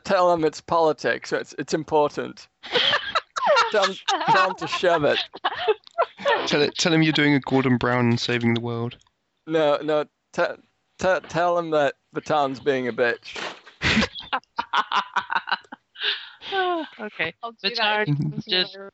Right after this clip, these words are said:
Speaker 4: sips her vodka and glowers.
Speaker 1: <laughs> Mm.
Speaker 3: <laughs> Baton's gonna whip some slaves later.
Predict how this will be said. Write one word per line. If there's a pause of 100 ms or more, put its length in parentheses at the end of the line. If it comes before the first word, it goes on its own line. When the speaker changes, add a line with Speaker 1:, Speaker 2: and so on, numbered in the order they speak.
(100)
Speaker 4:
sips
her (140)
vodka
and (920)
glowers. (1000)
Speaker 1:
<laughs> (640)
Mm. (220)
Speaker 3:
<laughs>
Baton's
gonna
whip
some
slaves
later.